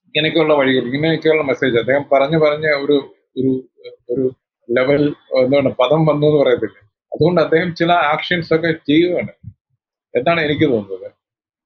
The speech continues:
അതിന് അദ്ദേഹത്തെ കുറ്റം പറയേണ്ട കാര്യമില്ല. ഏത് ചീഫ് മിനിസ്റ്റർ ആണെങ്കിലും, ഇപ്പൊ ഡൽഹിയിലെ ബി ജെ പി ഭരിക്കുന്ന സമയത്തൊക്കെ സ്വ-, പിന്നെ, ഏഹ്, ഡൽഹിക്ക് സ്വതന്ത്ര പദവി വേണമെന്ന് ആം ആദ്മി പറയുമായിരുന്നു, അല്ലെങ്കിൽ ബി ജെ പി പറയുമായിരുന്നു. ഇപ്പൊ ആരും പറയുന്നില്ല.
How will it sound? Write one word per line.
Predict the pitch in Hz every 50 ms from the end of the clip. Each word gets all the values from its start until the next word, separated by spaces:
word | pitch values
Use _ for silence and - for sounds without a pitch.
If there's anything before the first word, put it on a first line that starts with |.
| - 113
അതിന് | 117 147 165 180
അദ്ദേഹത്തെ | 175 160 156 175 170 175 170 190 180
കുറ്റം | 170 175 165 185
പറയേണ്ട | 175 180 185 185 185
കാര്യമില്ല. | 185 185 185 185 180 170
ഏത് | 160 147 160 170 190 180
ചീഫ് | - 185 180 180
മിനിസ്റ്റർ | 190 180 165 175 165
ആണെങ്കിലും, | 151 135 123 117 107 107
ഇപ്പൊ | 113 135
ഡൽഹിയിലെ | 135 131 135 139 139 156 160 160 160 160 147 - - - _ _ _ _ _ _ _ -
ബി | 127
ജെ | 123 143 139
പി | 139 151
ഭരിക്കുന്ന | 139 143 131 127 - 139 127 139 131
സമയത്തൊക്കെ | - 123 113 120 120 117 - 120 107 117 117 113 - _ _ _ _ _ _ _ _ _
സ്വ-, | - 120 113
പിന്നെ, | 113 117 117 117 110 107 104 101 101 - _ _ _ _ _ _ _ _ _ _ _ - - _ 107 107
ഏഹ്, | 107 107 104 - - 117 113 120
ഡൽഹിക്ക് | 120 123 135 131 139 -
സ്വതന്ത്ര | - - 120 117 117 127 135 131
പദവി | 123 123 117 120 123 120
വേണമെന്ന് | 117 113 117 117 117 117 113
ആം | 113 117 120 123
ആദ്മി | 123 120 123 123 113 113
പറയുമായിരുന്നു, | 113 113 113 110 110 110 110 113
അല്ലെങ്കിൽ | 110 110 110 110 110 107
ബി | 101 - 107
ജെ | 110 131 131 -
പി | 147
പറയുമായിരുന്നു. | 131 127 127 123 120 117 120 120 117
ഇപ്പൊ | - - 156 147
ആരും | 147 151 147
പറയുന്നില്ല. | 151 147 156 160 165 160 127 107